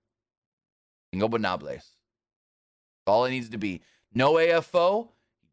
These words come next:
doesn't need the Butcher and the Blade. He doesn't need Angelico. He doesn't need the Bunny. Doesn't need Private Party.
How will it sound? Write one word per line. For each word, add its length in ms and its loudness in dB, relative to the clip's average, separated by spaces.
doesn't 280 0
need 140 -4
the 60 -4
Butcher 280 -2
and 80 -2
the 60 -2
Blade. 320 -2
He 80 -12
doesn't 500 -2
need 200 -2
Angelico. 840 0
He 200 -10
doesn't 380 -2
need 240 -4
the 100 0
Bunny. 440 -2
Doesn't 380 -2
need 240 -4
Private 380 0
Party. 440 0